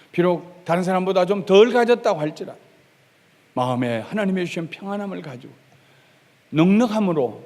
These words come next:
여유 있는 삶을 삽니다. 환경이나 사람들이나 분위기에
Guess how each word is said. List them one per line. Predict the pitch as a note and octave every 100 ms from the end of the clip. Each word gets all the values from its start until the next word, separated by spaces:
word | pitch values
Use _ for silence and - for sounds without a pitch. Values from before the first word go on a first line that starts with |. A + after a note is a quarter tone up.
| - _ _ _ _ _ A#2+
여유 | C#3+ F3 A3+
있는 | A3+ G#3 G3
삶을 | - C3+ C3 C3
삽니다. | - A2+ G#2 A#2+ - _ _ _ _ _ _ _ _ _ -
환경이나 | - B3+ C4+ C4+ C4 B3
사람들이나 | E3+ G#3 A3+ G#3+ G3 F3+ E3+ D3+ C#3 A2 -
분위기에 | F3 G#3 B3 A3 G3+ D#3 B2+ A2